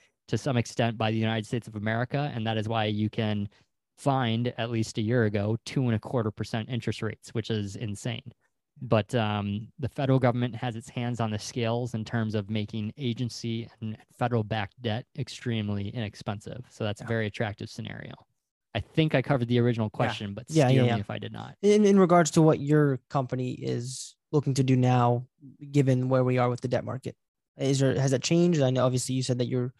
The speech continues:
Speaker 3: still doing bridge loans, but are you looking to do permanent agency if that's an option, or is it just not?
Speaker 1: Especially, so it comes down a little bit to philosophy. I would like to
Speaker 3: Right.
Speaker 1: hold things for seven years plus, ten years plus, frankly. You need an investor pool that wants to do that.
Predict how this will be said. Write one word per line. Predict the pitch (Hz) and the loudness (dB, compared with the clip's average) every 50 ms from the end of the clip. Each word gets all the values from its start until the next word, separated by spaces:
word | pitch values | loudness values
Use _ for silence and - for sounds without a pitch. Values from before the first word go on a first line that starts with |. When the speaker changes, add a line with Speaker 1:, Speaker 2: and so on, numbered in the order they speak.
| _ _ _ | _ _ _
Speaker 3:
still | - - 160 147 | -2 2 2 4
doing | 135 143 139 135 131 | 6 6 4 4 4
bridge | 135 139 131 123 135 | 2 0 0 2 0
loans, | 131 131 131 131 127 | 0 0 0 0 -2
but | - - | -4 -4
are | 123 117 | -2 -2
you | 120 120 | -2 -2
looking | 120 131 135 131 - 143 135 135 135 _ _ _ _ _ _ _ _ - | -2 -2 -2 0 0 -2 -4 -4 -8 _ _ _ _ _ _ _ _ -8
to | - | -4
do | 131 139 139 135 | 0 2 2 2
permanent | 127 - 135 135 135 131 | 2 0 -2 0 0 0
agency | 131 131 131 - 131 127 | -2 -2 -4 -2 -2 -2
if | 123 123 | -2 -2
that's | - 120 117 - - - | -2 -4 -4 -4 -8 -8
an | - - | -2 0
option, | 135 139 139 - - 160 | 0 0 0 0 0 2
or | 131 123 | 4 4
is | 120 120 | 2 2
it | 120 - | 0 -2
just | - 135 - | -2 0 0
not? | 120 - - | 0 -2 -2
Speaker 1:
Especially, | - - - _ - 151 147 131 - - 185 180 175 180 170 - | -4 -8 -8 _ 0 0 0 0 0 2 4 4 4 4 2 0
so | - - - 185 185 180 - _ _ - | -6 -4 0 0 0 0 -2 _ _ -10
it | - 175 - _ - | -10 -10 -10 _ -4
comes | - 196 196 190 - | -2 0 0 0 -2
down | - 175 175 175 | -2 -2 0 0
a | 165 | 2
little | 151 160 156 147 | 2 2 2 2
bit | 143 - - | 0 -2 -4
to | 131 | -6
philosophy. | 120 - 135 131 131 139 127 - - 117 107 104 110 - | -6 -4 -4 -2 -2 -4 -4 -4 -4 -4 -4 -4 -4 -4
I | - 139 139 | -2 0 2
would | 170 175 147 120 | 4 4 4 4
like | 127 127 135 | 4 4 4
to | 123 | 4
Speaker 3:
Right. | 110 - | 2 2
Speaker 1:
hold | 123 123 120 113 - | 2 0 0 0 -2
things | 131 120 113 113 110 - | -4 -4 -2 -4 -6 -8
for | - - 107 | -4 -4 -4
seven | 101 - - - - - 147 131 135 135 123 | -4 -4 -10 -14 -8 -4 -4 -2 -2 -2 0
years | 120 117 113 104 - | 0 0 0 -2 -4
plus, | - - 117 104 110 - - - | -4 -4 -4 -4 -4 -8 -12 -16
ten | - - - 143 131 | -12 -4 -4 -2 0
years | 120 107 104 98 - | 0 0 -2 -2 -4
plus, | - 123 107 - - | -4 -6 -6 -6 -6
frankly. | - 127 120 113 107 - 110 98 101 107 _ _ _ _ _ _ _ _ _ | -6 -4 -4 -4 -4 -4 -4 -4 -4 -6 _ _ _ _ _ _ _ _ _
You | - 123 | -4 -2
need | 117 127 135 131 | 0 0 0 0
an | 127 123 | 0 0
investor | 117 113 107 123 123 - - 123 | 0 0 0 0 -2 -2 -6 -8
pool | 113 - - 127 120 | -6 -4 -2 -2 0
that | 113 113 117 | 0 -2 -4
wants | 113 110 107 - | -4 -6 -6 -8
to | - 104 | -8 -8
do | 98 101 107 107 107 | -4 -2 -2 -2 -2
that. | 104 - - - | -2 -6 -10 -14